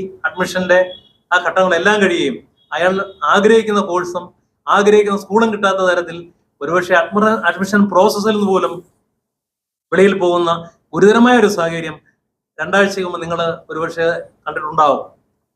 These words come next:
ഇത്തരത്തിൽ ഉള്ള ഒരു സാമൂഹ്യമായ ഒരു ദുസ്ഥിതി ഈ ശൈവ വെള്ളാള സമുദായം അനുഭവിക്കുന്നുണ്ട്.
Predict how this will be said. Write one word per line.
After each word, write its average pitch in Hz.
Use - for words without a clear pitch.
ഇത്തരത്തിൽ 190
ഉള്ള 175
ഒരു 170
സാമൂഹ്യമായ 180
ഒരു 175
ദുസ്ഥിതി 185
ഈ 170
ശൈവ 180
വെള്ളാള 180
സമുദായം 160
അനുഭവിക്കുന്നുണ്ട്. 170